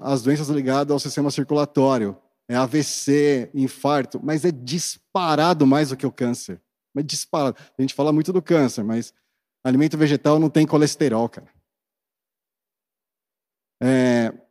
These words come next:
a gente às vezes canta, chora, e isso é... é legítimo, é verdade. A gente sai daqui e vai pra um... uma churrascaria. Eu quero entender como é que a gente sustenta isso eticamente.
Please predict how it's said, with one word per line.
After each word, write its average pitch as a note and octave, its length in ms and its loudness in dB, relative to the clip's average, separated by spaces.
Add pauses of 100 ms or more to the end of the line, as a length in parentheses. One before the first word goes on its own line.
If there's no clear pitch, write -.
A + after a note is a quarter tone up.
(120)
a C#3 60 0
gente E3+ 240 2
às D#3 80 0
vezes D#3+ 320 -2
canta, E3+ 340 2
chora, D#3 480 2
e C#3 100 2
isso F3 180 0 (340)
é... C#3+ 240 0
é D#3 40 6
legítimo, C#3 600 2
é B2+ 140 2
verdade. C3 640 0
A - 20 -6
gente B2+ 240 -6
sai D3+ 160 -6
daqui D#3 380 -2 (560)
e C#3+ 120 2
vai E3+ 280 4
pra E3 320 0
um... E3 580 2
uma D#3 140 2
churrascaria. C#3+ 1400 0 (840)
Eu C3+ 100 2
quero F3 200 4
entender F3 340 4
como F#3+ 280 2
é - 20 -4
que F3 80 0
a E3 40 2
gente D#3+ 220 -2
sustenta D#3 560 0
isso - 240 0
eticamente. B2+ 880 -2